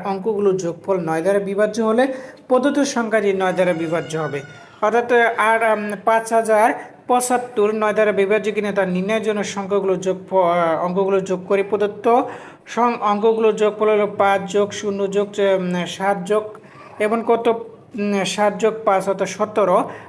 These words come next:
অঙ্কগুলো যোগফল, যোগফল ইকুয়াল সতেরো, সতেরো, উম, অর্থাৎ সতেরো সতেরো যা নয় দ্বারা বিভাজ্য নয়। পাঁচ হাজার পঁচাত্তর নয় দ্বারা বিভাজ্য নয়।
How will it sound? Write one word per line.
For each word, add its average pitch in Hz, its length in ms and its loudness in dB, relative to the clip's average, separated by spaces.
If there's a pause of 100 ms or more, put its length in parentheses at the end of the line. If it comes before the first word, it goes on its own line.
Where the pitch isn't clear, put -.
(100)
অঙ্কগুলো 233 500 0
যোগফল, 208 720 2 (480)
যোগফল 233 520 0
ইকুয়াল 208 320 0
সতেরো, 208 640 0
সতেরো, 240 600 2
উম, 220 200 -2
অর্থাৎ 185 240 -2
সতেরো 196 320 0 (260)
সতেরো 196 440 0
যা 185 160 2
নয় 175 200 -2
দ্বারা 175 220 0
বিভাজ্য 165 460 -4
নয়। 165 300 0 (400)
পাঁচ 226 260 2
হাজার 233 280 4 (120)
পঁচাত্তর 233 600 0
নয় 196 260 0
দ্বারা 175 220 2
বিভাজ্য 160 440 -4 (140)
নয়। 156 260 -2